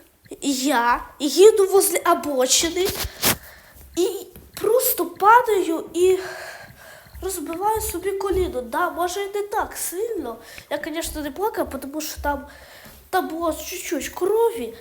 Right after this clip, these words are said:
Пацани сказали: "Та пу, та пофіг. Їдемо дальше".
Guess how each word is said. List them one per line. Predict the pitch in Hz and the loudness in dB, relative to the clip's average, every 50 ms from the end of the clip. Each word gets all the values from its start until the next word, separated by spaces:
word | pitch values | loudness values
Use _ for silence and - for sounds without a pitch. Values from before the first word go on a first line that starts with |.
| - - | -12 -6
Пацани | - 294 330 - - - 494 | -4 -4 -4 -4 -8 -8 -10
сказали: | - - - 403 415 403 392 381 381 | -8 -8 -6 -4 0 0 2 2 0
"Та | 370 381 - 523 | 0 -2 -2 -2
пу, | 508 523 523 - 494 508 508 494 440 359 330 | -2 -6 -10 -12 -12 -12 -10 -8 -8 -8 -6
та | - 403 | -8 -8
пофіг. | 415 415 - - 453 466 466 453 466 - - 466 - - - - - - - - - - - - _ - - - - - - - - - - - - - - - - - - - - - - - - - - - | -10 -8 -4 0 2 4 4 2 0 -4 -6 -6 -8 -8 -12 -16 -18 -18 -18 -16 -16 -16 -16 -18 _ -20 -20 -20 -20 -20 -20 -20 -20 -18 -18 -18 -18 -20 -20 -20 -16 -12 -8 -6 -6 -4 -4 -6 -6 -8 -8 -8
Їдемо | 254 254 285 - - 523 554 539 453 339 | -8 -8 -8 -6 -4 0 4 4 4 4
дальше". | 262 - 330 370 392 392 339 302 - - - - - - | 4 4 4 6 6 6 4 2 0 -2 -2 -4 -6 -8